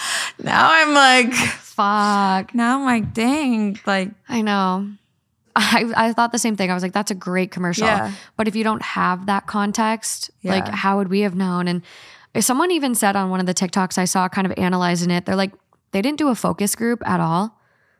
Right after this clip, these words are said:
Speaker 2: Like, they didn't do a focus group of,
Speaker 1: Like,
Speaker 2: like, a bunch of
Speaker 1: testing it,
Speaker 2: people.
Speaker 1: kind of?
Speaker 2: Yeah.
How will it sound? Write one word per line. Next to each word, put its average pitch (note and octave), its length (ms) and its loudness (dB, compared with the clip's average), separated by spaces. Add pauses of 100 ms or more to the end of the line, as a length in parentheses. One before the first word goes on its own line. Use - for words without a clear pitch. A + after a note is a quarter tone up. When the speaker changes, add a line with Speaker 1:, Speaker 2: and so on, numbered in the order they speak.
(140)
Speaker 2:
Like, G#3 120 -4
they G3+ 120 0
didn't B3+ 120 0
do B3+ 100 0
a G#3+ 60 0
focus F#3+ 440 -2
group A3 240 -2
of, F3+ 100 -2
Speaker 1:
Like, F3+ 260 2
Speaker 2:
like, F3+ 140 2
a F3 40 -6
bunch G3 180 2
of G#3 60 2
Speaker 1:
testing G#3+ 120 0
it, A#3 120 2
Speaker 2:
people. B3 340 2 (180)
Speaker 1:
kind B3+ 260 0
of? A3 120 2
Speaker 2:
Yeah. G#3 360 2